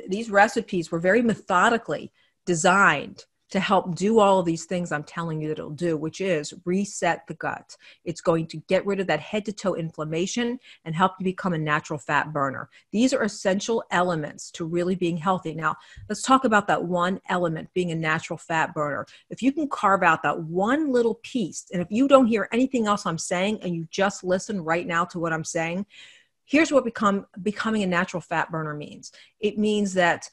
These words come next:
that system of insulin, which by the way is actually a hormone, if your body manages insulin in the right way, which means it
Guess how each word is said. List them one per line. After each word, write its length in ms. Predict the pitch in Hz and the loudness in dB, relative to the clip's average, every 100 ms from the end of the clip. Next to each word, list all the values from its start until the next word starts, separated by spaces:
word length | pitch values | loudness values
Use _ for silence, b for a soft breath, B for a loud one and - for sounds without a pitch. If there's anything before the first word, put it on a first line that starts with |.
| _ - | _ -4
that 320 | 165 220 277 | 2 2 0
system 540 | - 254 247 - 156 | -2 -2 -2 -2 -4
of 100 | 156 - | -4 -4
insulin, 480 | 196 202 - 160 165 | -4 -4 -6 -10 -8
which 200 | 165 - | -6 4
by 140 | 185 | 6
the 100 | 214 | 6
way 160 | 190 180 | 2 2
is 120 | 160 | 0
actually 420 | 151 175 - 175 | -4 -4 -6 -6
a 80 | 151 | -6
hormone, 640 | - 170 165 156 - - _ b b b _ - | -6 -4 -2 -4 -8 -14 _ b b b _ 0
if 280 | 247 311 | 2 2
your 360 | 233 214 220 226 | 0 2 4 2
body 640 | 196 180 180 180 165 - - _ | 2 2 4 4 2 -6 -14 _
manages 640 | 175 180 185 233 240 262 - - | -4 0 2 2 2 0 -2 -2
insulin 560 | 208 220 - 165 147 - | 0 0 -2 -4 -4 -4
in 160 | 170 | -4
the 80 | 160 | -2
right 540 | 151 147 160 175 220 - | -4 -2 0 2 0 -6
way, 640 | 185 190 180 156 131 - _ _ b b b | -2 0 2 0 -6 -14 _ _ b b b
which 220 | 175 - | -6 -2
means 220 | 190 175 | -2 -2
it 120 | 175 | -4